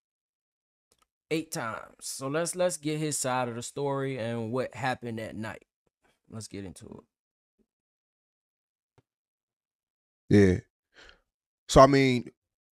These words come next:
Speaker 2: as of late, before the June twenty-third situation, was you and Foolio, like, kicking it on a day-to-day, or?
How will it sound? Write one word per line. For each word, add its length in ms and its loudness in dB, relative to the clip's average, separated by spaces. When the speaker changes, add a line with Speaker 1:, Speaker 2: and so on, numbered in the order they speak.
Speaker 2:
as 220 8
of 120 4
late, 340 6
before 640 6
the 120 4
June 280 8
twenty-third 520 6
situation, 600 0
was 160 -2
you 140 4
and 100 2
Foolio, 500 8
like, 200 4
kicking 320 2
it 80 4
on 100 4
a 80 4
day-to-day, 600 8
or? 440 6